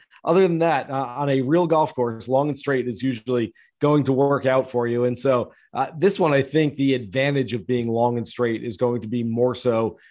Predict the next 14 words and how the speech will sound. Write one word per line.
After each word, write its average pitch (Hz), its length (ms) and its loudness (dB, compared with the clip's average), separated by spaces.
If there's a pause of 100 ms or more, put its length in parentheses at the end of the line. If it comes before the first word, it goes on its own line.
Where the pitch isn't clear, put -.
(140)
than 117 440 0
that 127 200 0
advantage 113 540 -4
on 107 320 -4
most 117 280 -2
other 113 180 0
golf 110 300 -2
courses. 107 440 -6
So, 113 300 -2 (340)
uh, 117 160 0
I've 131 200 -2
been 156 140 4
looking 147 260 2
at, 127 220 0